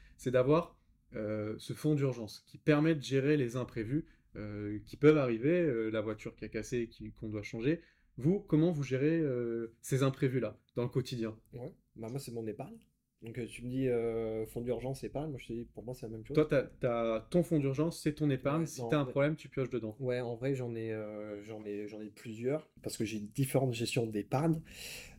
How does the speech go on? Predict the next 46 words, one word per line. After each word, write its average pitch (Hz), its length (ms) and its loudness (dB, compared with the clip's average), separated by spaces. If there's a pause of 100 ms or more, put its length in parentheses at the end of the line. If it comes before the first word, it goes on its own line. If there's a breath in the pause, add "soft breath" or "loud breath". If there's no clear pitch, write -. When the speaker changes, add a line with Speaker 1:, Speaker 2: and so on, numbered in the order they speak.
Speaker 2:
Euh, 110 140 2
on 107 220 0
le 104 40 -4
verra 107 140 2
peut-être 113 220 -2
aussi 113 160 -2
plus - 180 -12
tard, 143 240 8
mais 113 80 4
vous 110 120 -4
le 107 60 -6
verrez 120 220 8
quand, 110 240 0
euh, 107 240 2
on 104 180 0
va 107 140 0
chez - 120 -2
les, 107 300 2
la 104 160 2
banque 123 260 4
ou 117 40 0
ce 110 60 0
genre 101 60 0
de 104 80 -4
truc, 151 280 6
on 113 80 4
a 104 40 4
différents 101 300 -2
comptes, 143 300 2
on - 20 -2
va 98 80 2
avoir 104 140 2
le 101 80 2
compte 98 180 -4
courant, 135 480 4
le, 107 220 6
l'assurance 98 480 -2
vie, 139 240 4
on 117 100 0
va 104 60 2
avoir 98 260 0
l'épargne, 123 400 0
ce 123 140 -4
genre 101 100 -4
de 98 80 -2
choses. 151 240 6